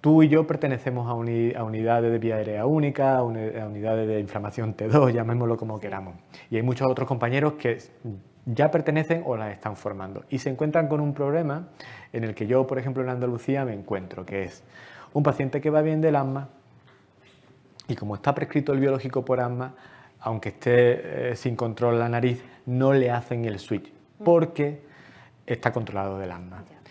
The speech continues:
Speaker 1: Yo sé que tú te la has averiguado, te la, te la has conseguido hacer en tu comisión y hay, y habéis llegado a un muy buen acuerdo y me gustaría que lo compartieses con nosotros.
Speaker 2: Pues, hombre, en principio a veces es complicado,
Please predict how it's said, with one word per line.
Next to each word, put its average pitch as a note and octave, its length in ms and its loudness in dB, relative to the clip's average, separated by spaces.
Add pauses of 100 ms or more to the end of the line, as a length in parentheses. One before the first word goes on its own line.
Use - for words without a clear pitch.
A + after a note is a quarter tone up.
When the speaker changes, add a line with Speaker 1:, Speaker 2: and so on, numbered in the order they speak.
(760)
Speaker 1:
Yo B2+ 160 -2
sé C#3+ 120 -10
que C#3+ 120 -2
tú B2 140 -4
te A#2 120 -2
la A2 600 -2
has G#2+ 420 -6
averiguado, A2+ 640 2
te A#2+ 120 -8
la, G#2+ 520 -6
te A2 80 -2
la G#2 160 0
has G#2 60 -6
conseguido A#2 760 0
hacer A#2 560 -2
en A#2 200 -4
tu A#2 140 -4
comisión B2 560 -2 (380)
y A#2+ 140 0
hay, A#2+ 260 0 (160)
y A2+ 80 0
habéis A2+ 180 2
llegado C3 280 4
a B2+ 80 4
un B2 160 -2
muy C3+ 220 2
buen C3 200 2
acuerdo D3 540 2
y B2+ 60 -8
me A2 100 -8
gustaría G#2 380 -6
que B2 100 -2
lo A#2 160 -2
compartieses G#2 640 -8
con A2+ 160 -10
nosotros. F2+ 380 -12 (720)
Speaker 2:
Pues, D4+ 340 0
hombre, G#3+ 400 -8
en G#3 80 -10
principio G#3+ 560 -6
a C#4+ 40 -2
veces B3 260 -4
es C4+ 120 -8
complicado, E3+ 560 -6